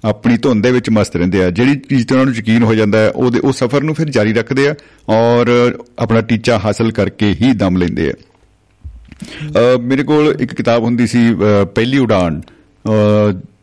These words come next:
ਆਪਾਂ ਨੂੰ ਪਤਾ ਕਿ ਮਾਸਕੋ ਵਾਲੇ ਛਾਪਦੇ ਹੁੰਦੇ ਸੀ ਪੰਜਾਬੀ ਦੇ ਵਿੱਚ ਲਿਟਰੇਚਰ, ਬੜੀ ਕਮਾਲ ਕਮਾਲ ਦੀਆਂ ਉਹਦੇ ਵਿੱਚ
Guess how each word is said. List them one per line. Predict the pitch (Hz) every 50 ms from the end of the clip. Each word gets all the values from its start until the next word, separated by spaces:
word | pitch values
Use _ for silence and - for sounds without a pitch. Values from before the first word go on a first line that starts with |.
| _ - -
ਆਪਾਂ | - 143 - 117
ਨੂੰ | 110 110
ਪਤਾ | 113 117 110 117
ਕਿ | 113 120 117
ਮਾਸਕੋ | 113 110 107 101 - - 123 123
ਵਾਲੇ | 117 113 117 117
ਛਾਪਦੇ | 98 110 107 101 98 113
ਹੁੰਦੇ | 117 110 110
ਸੀ | 95 104
ਪੰਜਾਬੀ | 104 - 107 104 104 92 95 107
ਦੇ | 104 110
ਵਿੱਚ | 107 107 107
ਲਿਟਰੇਚਰ, | 101 107 - - 107 104 - - 117
ਬੜੀ | 110 110 123 123
ਕਮਾਲ | 131 - 127 117 110 107 110
ਕਮਾਲ | 101 110 110 107 104
ਦੀਆਂ | 101 107 110
ਉਹਦੇ | 107 113
ਵਿੱਚ | 110 107 107 - 110